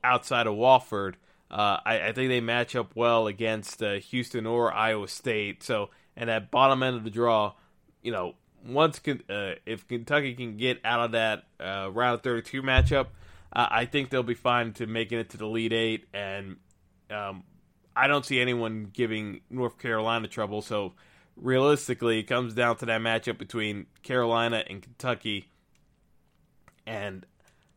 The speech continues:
you know, most people would, uh, take, uh, Carolina, uh, by and large, but, uh, Kentucky has more than enough skill to get past Carolina as well. So if you're looking for a differential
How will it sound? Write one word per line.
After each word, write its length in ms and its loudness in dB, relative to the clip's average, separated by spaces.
you 100 0
know, 240 0
most 460 6
people 320 0
would, 300 0
uh, 200 -4
take, 340 -2
uh, 160 2
Carolina, 880 2
uh, 120 -6
by 260 4
and 140 0
large, 420 2
but, 240 2
uh, 220 0
Kentucky 640 0
has 260 4
more 280 2
than 100 0
enough 240 2
skill 320 2
to 100 2
get 300 0
past 480 4
Carolina 500 2
as 160 -4
well. 180 6
So 160 0
if 100 -6
you're 100 0
looking 240 -2
for 200 0
a 80 -2
differential 840 2